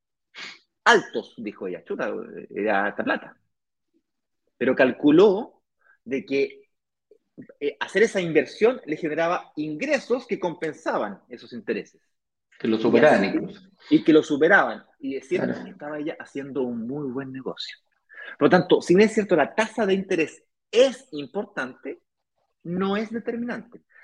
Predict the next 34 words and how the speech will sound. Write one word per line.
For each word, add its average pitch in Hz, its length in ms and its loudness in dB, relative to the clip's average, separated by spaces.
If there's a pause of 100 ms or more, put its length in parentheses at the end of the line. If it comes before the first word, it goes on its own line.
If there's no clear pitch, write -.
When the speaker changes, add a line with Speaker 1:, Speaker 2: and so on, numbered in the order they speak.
Speaker 1:
Lo 160 140 0
que 160 100 0
determina 160 500 -2
si 214 100 -10
haces 202 280 -10
un 185 120 -8
buen 185 180 -4
negocio 180 440 -4
o 165 100 -6
no 226 260 -6 (300)
es - 340 -4 (640)
la 170 120 4
utilidad. 247 340 4 (340)
Y 160 120 0
la 160 80 2
utilidad 185 380 -4
son 214 160 -4
los 202 160 -4
ingresos 233 360 -6
menos 247 180 -6
los 240 120 -8
costos. - 600 -12 (440)
Los - 200 -10
ingresos 214 300 -4
totales 214 420 -2
son 156 160 -8
precio 180 220 -2
por 170 140 -4
cantidad 220 420 -4
y 226 60 -2
los 180 120 -4
costos 180 220 -6
totales 202 300 -4
son 220 280 -6